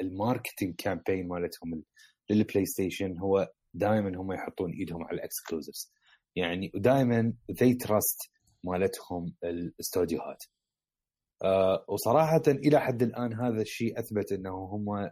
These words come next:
يعني الشيء اللي يسووه صحيح. يعني أبسط شيء شوف هسه مثلًا عندك هورايزن زيرو دون. هورايزن زيرو دون طبعًا إلى حد الآن دا تسوي ريفيوات رهيبة. واللعبة looking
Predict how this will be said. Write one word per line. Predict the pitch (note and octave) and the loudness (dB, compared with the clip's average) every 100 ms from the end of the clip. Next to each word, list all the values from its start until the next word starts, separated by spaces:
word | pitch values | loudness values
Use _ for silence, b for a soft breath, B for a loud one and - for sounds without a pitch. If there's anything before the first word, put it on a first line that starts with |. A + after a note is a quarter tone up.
| - _ E2+ | -10 _ -8
يعني | D#2+ E2+ E2 - - | -6 -6 -8 -10 -10
الشيء | - G2 | -6 -4
اللي | F2 | -4
يسووه | E2 E2+ F2 F2 - _ _ | -2 -4 -4 -6 -10 _ _
صحيح. | - F#2 F2 D2 - _ - | -4 -2 -2 -6 -12 _ -4
يعني | G2 A#2 | 0 2
أبسط | C#3+ C#3 B2+ | 2 0 0
شيء | A2+ | 0
شوف | - A2 A2+ | 0 0 0
هسه | - G#2+ | 0 0
مثلًا | G#2 G#2 F#2+ F2+ | 2 0 0 0
عندك | A2 - | -2 0
هورايزن | A2 A2+ G#2+ A2 | 2 2 2 0
زيرو | G#2+ G#2 | 2 2
دون. | G#2+ A2 F2 - b b b _ | 2 0 -4 -12 b b b _
هورايزن | A2+ C3 A#2+ | 6 6 6
زيرو | G#2+ A#2+ A#2 | 4 6 6
دون | A2 A#2 | 6 2
طبعًا | G#2 F#2+ G#2 - - - | 2 0 0 -4 -14 -4
إلى | B2+ A#2+ | 0 0
حد | - G#2 G2 | -2 -4 -4
الآن | F#2+ A2 A2 G2+ | -6 -6 -6 -6
دا | |
تسوي | F2+ - - G#2 G2 | -8 -8 -2 0 2
ريفيوات | F#2+ F2+ F#2 F2+ G2 F#2+ - _ _ - | -2 -4 -4 -2 -2 -4 -10 _ _ -6
رهيبة. | G2 A2+ A2+ A#2 - G#2 F#2+ E2+ D2+ - _ _ _ _ _ | 0 0 -2 -4 -2 0 0 -2 -6 -8 _ _ _ _ _
واللعبة | F#2+ G2 A2 G#2+ G#2+ G#2 | 0 4 4 4 2 2
looking | G#2 G2+ - F#2+ | 2 -4 -4 -8